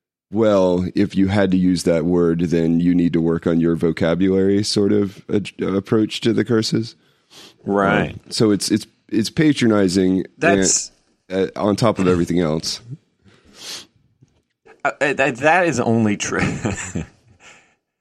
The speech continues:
Speaker 2: That is only true in a sense, right? There are people I know that substitute.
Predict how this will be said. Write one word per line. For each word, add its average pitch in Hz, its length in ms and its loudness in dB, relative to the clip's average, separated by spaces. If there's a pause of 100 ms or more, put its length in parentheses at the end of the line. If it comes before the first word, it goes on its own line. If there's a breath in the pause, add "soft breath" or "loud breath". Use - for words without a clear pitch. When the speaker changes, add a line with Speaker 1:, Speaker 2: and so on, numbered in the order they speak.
(540)
Speaker 2:
That 120 500 0
is 107 400 -4 (840)
only 98 440 2
true 80 560 -4
in 73 160 -8
a 60 60 -12
sense, - 800 -8 (140)
right? 65 220 -12
There 95 220 0
are 92 120 2
people 92 380 -4
I 82 120 0
know 80 240 -4
that 65 240 -8 (500)
substitute. - 1080 -6